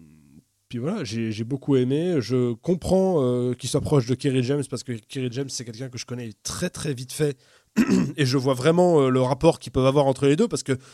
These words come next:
ils sont un peu dans, dans le même délire. En tout cas, euh, beaucoup des choses que je peux aimer chez un Kerry James, je les retrouve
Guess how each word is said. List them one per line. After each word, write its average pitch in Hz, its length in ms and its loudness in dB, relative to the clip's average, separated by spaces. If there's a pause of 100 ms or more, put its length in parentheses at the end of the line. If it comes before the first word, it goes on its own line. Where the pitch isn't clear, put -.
(300)
ils 120 260 -4
sont 117 400 -6
un 120 60 -4
peu 160 160 2
dans, 120 400 -2 (540)
dans 123 180 -4
le 120 60 -2
même 120 120 -2
délire. 143 200 0
En 139 80 0
tout - 80 -14
cas, 170 160 2
euh, 139 200 4
beaucoup 143 340 -2
des 160 100 6
choses 165 260 -2
que 131 120 -4
je - 100 -6
peux 131 180 -2
aimer 151 240 -2
chez 139 160 -6
un 123 80 -4
Kerry 120 280 -8
James, 143 180 -4
je - 120 -10
les 123 60 -6
retrouve 139 440 2